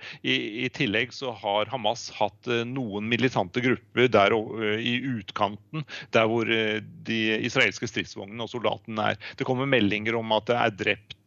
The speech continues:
eh, noen titalls, eh, Hamas-kjempere,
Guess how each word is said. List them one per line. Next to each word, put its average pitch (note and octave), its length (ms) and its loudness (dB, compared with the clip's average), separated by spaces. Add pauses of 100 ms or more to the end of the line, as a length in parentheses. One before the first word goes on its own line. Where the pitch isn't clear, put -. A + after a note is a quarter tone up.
(100)
eh, G2+ 340 2
noen A2 240 -10
titalls, A2 1120 0
eh, A2 180 4
Hamas-kjempere, A2 1400 2